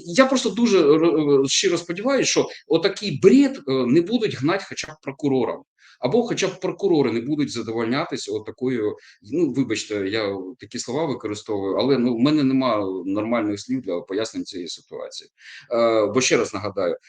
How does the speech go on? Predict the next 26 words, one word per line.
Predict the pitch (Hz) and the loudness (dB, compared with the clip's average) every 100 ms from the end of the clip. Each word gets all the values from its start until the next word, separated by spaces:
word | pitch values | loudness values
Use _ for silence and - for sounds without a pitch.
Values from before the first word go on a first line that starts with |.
| _ | _
х-, | - - 123 | -10 -4 0
е, | 113 107 90 | 0 0 -2
вся | - 170 | -2 2
Україна | 175 175 180 156 | 2 2 2 2
стояла | 120 131 143 135 | 0 0 0 2
на | 123 | 0
вухах | 123 156 - 92 90 | 0 -2 -4 -10 -12
за, | 98 117 113 - - - | -6 -2 -2 -4 -12 -16
е, | 107 113 107 104 | -6 -2 0 0
деревину | 101 131 135 139 120 - | 2 2 4 2 0 -4
для | 110 107 | -4 -4
Харківщини, | - 127 139 - 202 - 110 87 | -2 -2 -2 -2 -6 -6 -6 -8
е, | - - 101 98 | -12 -8 -8 -4
по | 120 113 | -6 -2
п'ять | 123 113 | -4 -4
тисяч | 107 110 98 | -8 -10 -12
гривень, | 101 104 92 80 _ - - | -6 -4 -4 -8 _ -20 -2
а | 120 | -2
тут | 123 160 - | 2 0 0
один, | 135 147 139 | 2 2 0
більше | 120 160 - | -2 -2 0
одинадцяти | 120 131 147 - 180 | -2 0 -2 -4 -8
тисяч | 208 185 175 123 | -8 -6 -6 -4
гривень, | 131 123 104 98 | 0 2 0 -2
і | 120 | -4
що, | - 135 104 - | 0 2 2 -2